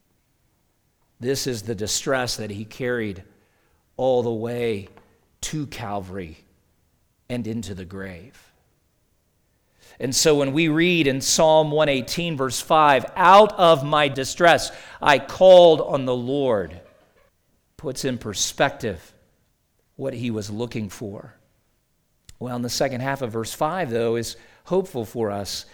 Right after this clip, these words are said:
"The Lord answered me and set me free." You see, there's not only distress that Christ experienced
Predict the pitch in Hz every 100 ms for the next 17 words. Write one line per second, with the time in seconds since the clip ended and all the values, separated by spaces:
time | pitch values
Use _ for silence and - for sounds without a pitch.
0 | _ 131 131 156 127 139 175 - 95 95
1 | 87 92 _ _ _ _ - 123 117 -
2 | 127 123 104 - 156 185 107 _ _ _
3 | _ _ _ _ _ _ _ - - 135
4 | 131 123 139 147 156 127 113 - 123 120
5 | - 160 175 160 135 123 143 139 113 101
6 | - - 180 175 123 107 -